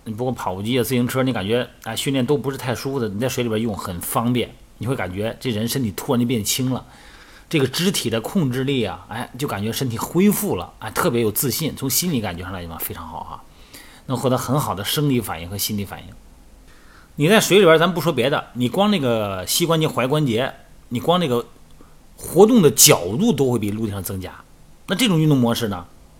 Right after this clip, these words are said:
减少了重力对于肌缩的刺激。咱们肌缩，咱们以前聊过哈，就是神-，神经的感受器啊，肌缩、腱缩、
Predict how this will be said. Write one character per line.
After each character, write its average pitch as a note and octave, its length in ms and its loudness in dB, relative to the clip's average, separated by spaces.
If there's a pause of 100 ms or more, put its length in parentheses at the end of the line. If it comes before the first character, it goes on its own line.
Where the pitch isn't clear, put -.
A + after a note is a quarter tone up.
(580)
减 D3 300 4
少 G2 220 0
了 A2+ 80 -2
重 D3 200 -2
力 A#2+ 120 2
对 B2 120 -2
于 G#2 140 -2
肌 D#3 260 -4
缩 G3 380 4
的 C#3+ 100 0
刺 - 240 -2
激。 F#2 120 -12
咱 G#2+ 120 -10
们 C3+ 80 -4
肌 F#3+ 160 -4
缩， G3 280 2
咱 A#2+ 100 2
们 A#2+ 180 2 (200)
以 A#2 80 -6
前 A#2 160 -6
聊 F#2 120 -8
过 G#2+ 140 -6
哈， F2+ 160 -10
就 A2+ 100 -6
是 G#2+ 80 -2
神-， B2 380 -2
神 C3 180 0
经 D#3 120 2
的 C#3 40 0
感 F2 140 -4
受 A#2 140 -2
器 C#3+ 200 -2
啊， G2 200 -10
肌 A#2 160 -4
缩、 B2+ 160 0
腱 A2+ 180 -2
缩、 A#2+ 220 -2